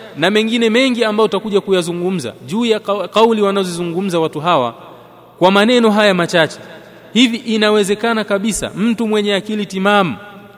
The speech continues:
akasikia kauli ya watu kama hawa akashindwa kutambua kwamba watu hawa ni makafiri, wametoka katika Uislamu? Kwa maneno haya Allah subhanahu wa ta'ala anasema,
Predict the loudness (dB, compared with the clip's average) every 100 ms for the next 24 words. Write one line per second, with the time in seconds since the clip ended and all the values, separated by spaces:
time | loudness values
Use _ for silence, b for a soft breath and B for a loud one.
0 | -20 -10 -2 0 2 0 -2 0 2 2
1 | 4 4 4 2 2 2 0 -2 -2 0
2 | 2 2 0 -4 -16 -20 -20 -20 -12 -2
3 | 0 0 -2 2 2 2 0 0 2 0
4 | 0 -2 -2 -2 -4 -6 -6 -8 -8 -10
5 | -8 -6 -6 -8 -10 -12 -12 -10 -12 -10
6 | -8 -8 -10 -20 -20 -20 -20 _ _ _
7 | _ -2 2 2 2 2 2 2 0 0
8 | 0 0 -2 -6 -2 -2 0 -2 -2 -2
9 | -2 0 -2 -2 -2 -2